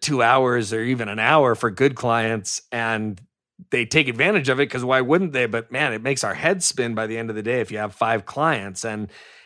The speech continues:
it makes it a billing nightmare. And I just think, you know, we could figure out a better structure for this.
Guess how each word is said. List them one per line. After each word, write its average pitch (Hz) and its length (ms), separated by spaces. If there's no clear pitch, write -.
it 143 240
makes 131 300
it 120 80
a 110 60
billing 143 400
nightmare. 120 640
And 104 340
I 170 100
just 165 240
think, 151 380
you 190 100
know, 156 380
we 196 160
could 190 200
figure 175 240
out 147 140
a 123 40
better 131 280
structure 135 420
for 117 80
this. 110 180